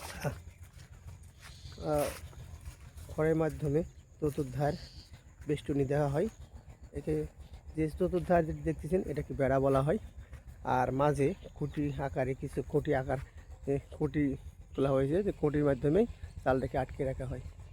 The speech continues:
আর উপরে যেটা আমরা ছাউনি বলি বা নিচে, এটাকে চাল বলা হয়। আহ, পান বরজের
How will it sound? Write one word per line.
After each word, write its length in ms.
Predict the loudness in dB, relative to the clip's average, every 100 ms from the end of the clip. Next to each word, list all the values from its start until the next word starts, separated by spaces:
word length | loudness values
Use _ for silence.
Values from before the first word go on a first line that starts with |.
| -14 -14 -10
আর 100 | -6
উপরে 360 | -4 -2 0 0
যেটা 260 | 0 0
আমরা 340 | 0 2 0 0 -4 -14 -12 -4
ছাউনি 300 | 0 4 4
বলি 260 | 4 2 2
বা 180 | 0 -2 -10 -14 -4
নিচে, 220 | -2 0 -2
এটাকে 300 | 0 0 -2 -6 -10 -10 -10 0
চাল 160 | 4 4
বলা 220 | 4 0
হয়। 140 | -2 -6 -10 -12 -12 -12 -12 -12 -12 -10 -10 -10 -12 -10 -12 -10 -10 -10 -10 -14 -14 -18 -16 -18 -16 -16 -14 -16 -6
আহ, 420 | 0 0 0 -4 -8 -10 -12 0
পান 240 | 4 6
বরজের 340 | 6 6 6